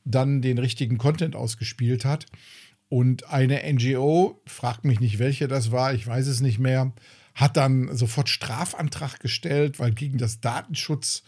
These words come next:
ähm, Gesetz verstoßen wurde, was natürlich überhaupt nicht der Fall war. Alles wurde richtig eingehalten, weil eben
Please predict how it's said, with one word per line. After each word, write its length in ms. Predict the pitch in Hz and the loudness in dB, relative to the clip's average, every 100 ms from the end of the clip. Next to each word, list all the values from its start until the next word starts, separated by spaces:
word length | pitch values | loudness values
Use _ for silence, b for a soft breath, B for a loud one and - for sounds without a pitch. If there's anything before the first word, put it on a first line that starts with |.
| B B B B - | B B B B -2
ähm, 800 | 131 135 135 131 131 135 135 131 - | 4 6 6 4 2 2 0 -4 -6
Gesetz 480 | 120 117 147 147 | 0 4 4 2
verstoßen 640 | - 123 - 139 151 - 123 | 0 -2 0 0 2 2 4
wurde, 420 | 135 139 139 127 - B B | 4 4 4 2 -4 B B
was 200 | - 113 | -4 0
natürlich 600 | 131 110 131 131 120 - - | 0 2 2 2 0 -4 -4
überhaupt 480 | 170 147 117 123 - | 0 2 4 2 0
nicht 240 | 120 113 | 0 2
der 100 | 110 | 0
Fall 300 | - 143 147 | 0 2 2
war. 340 | 110 110 156 - B B - | 2 -2 -6 -10 B B -2
Alles 320 | 135 139 120 | 2 4 2
wurde 160 | 120 | 0
richtig 300 | 123 113 123 | 0 0 -2
eingehalten, 480 | 113 135 151 139 147 | 0 0 0 0 0
weil 160 | 131 139 | -2 0
eben 400 | 143 135 123 | 0 0 -2